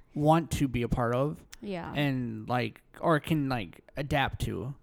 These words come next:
Speaker 1: Like, if we didn't live in America, we wouldn't be doing American customs right now. We would learn whatever country we're in
Speaker 2: Mm-hmm.
Speaker 1: and do their cu-,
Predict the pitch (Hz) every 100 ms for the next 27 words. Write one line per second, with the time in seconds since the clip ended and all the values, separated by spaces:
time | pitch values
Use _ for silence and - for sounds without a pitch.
0 | - 151 139 139 - 190 196 165 170 165
1 | 135 160 147 131 135 143 131 131 143 147
2 | 135 131 123 123 117 117 113 120 101 98
3 | 120 117 113 107 101 92 95 135 160 143
4 | 143 147 139 110 90 - - 202 - 123
5 | 107 87 87 92 220 202 190 190 135 131
6 | 120 123 - 131